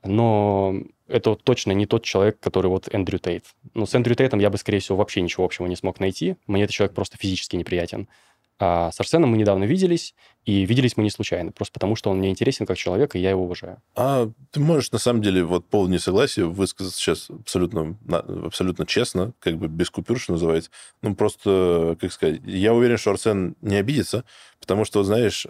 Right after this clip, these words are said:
Speaker 2: а, как сказать, меня часто в последнее время... Ну, не, не часто,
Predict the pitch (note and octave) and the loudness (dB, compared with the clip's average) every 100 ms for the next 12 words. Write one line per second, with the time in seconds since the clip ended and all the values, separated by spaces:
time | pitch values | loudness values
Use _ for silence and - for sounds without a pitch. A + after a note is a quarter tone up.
0 | - E2+ F#2 F#2+ F2+ E2 E2 - - E2+ | -4 2 4 4 4 2 -4 -10 -2 -2
1 | - G2 F2+ F#2 G2 G2+ G2+ F#2 E2 D2+ | -2 -6 -2 0 2 4 4 4 2 0
2 | - - F2 - E2+ - E2+ - F2+ E2+ | -4 -2 0 0 -6 -4 -6 0 0 2
3 | E2 G#2 F2+ F#2+ D3+ C#3 A#2+ G2 - D#3 | 0 0 0 0 0 0 0 0 0 -2
4 | - F2 D#2+ | 0 -2 -2